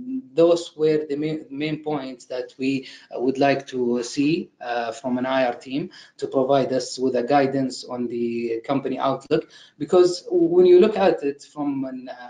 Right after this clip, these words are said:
analyst or an investor, uh, what they want to know is that they want to, uh, your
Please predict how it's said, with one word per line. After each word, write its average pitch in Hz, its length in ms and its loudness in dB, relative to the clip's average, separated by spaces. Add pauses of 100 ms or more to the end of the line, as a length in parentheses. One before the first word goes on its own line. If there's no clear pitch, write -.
(100)
analyst 151 560 4
or 135 160 -4
an 127 120 -8
investor, 123 500 -2 (380)
uh, - 120 -10
what 160 240 4
they 170 120 8
want 185 260 0
to 165 80 -16
know 165 320 -6
is 139 140 -10
that 143 220 -8
they 147 120 -6
want 156 380 -10
to, 139 360 -10
uh, 123 60 -12 (260)
your 165 280 6